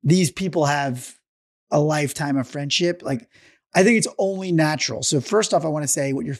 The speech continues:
feeling is actually natural. Not, I'm not dismissing it, but I'm saying I think almost anybody in that situation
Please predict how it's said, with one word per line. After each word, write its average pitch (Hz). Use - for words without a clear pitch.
feeling 165
is 127
actually 175
natural. 196
Not, 196
I'm 214
not 220
dismissing 190
it, 160
but 165
I'm 156
saying 185
I 156
think 185
almost 202
anybody 240
in 214
that 202
situation 165